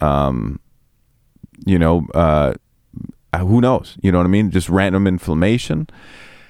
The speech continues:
Uh, it can be helped by simply, uh,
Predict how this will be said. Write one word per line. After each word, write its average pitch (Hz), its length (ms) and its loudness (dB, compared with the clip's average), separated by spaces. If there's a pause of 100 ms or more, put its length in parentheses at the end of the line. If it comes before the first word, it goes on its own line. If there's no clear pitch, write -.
(120)
Uh, 90 400 2
it 95 120 0
can 107 120 0
be 90 120 2
helped 92 340 -4
by 80 440 0
simply, 78 840 -2 (760)
uh, 71 360 0